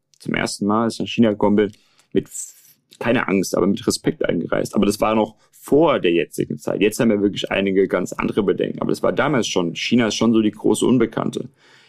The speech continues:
Ich kann euch sagen, das habe ich nach Minuten verloren. Als ich in dieser U-Bahn, oder ich bin damals mit dem Maglev, mit dem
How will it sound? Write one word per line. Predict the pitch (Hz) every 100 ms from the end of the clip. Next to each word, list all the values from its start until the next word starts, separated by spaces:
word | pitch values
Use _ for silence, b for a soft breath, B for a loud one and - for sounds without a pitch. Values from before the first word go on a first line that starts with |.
| b
Ich | -
kann | 117
euch | 104
sagen, | 117
das | 110 113
habe | 107
ich | -
nach | 101
Minuten | 101 98 117 139 -
verloren. | 107 101 120 104
Als | - 113
ich |
in | 123
dieser | 117 113 -
U-Bahn, | 151 135 104 95
oder | 80 -
ich | -
bin | - 90
damals | 87 85
mit | 90
dem | 92
Maglev, | 101 113 104 90
mit | 90
dem | 87 -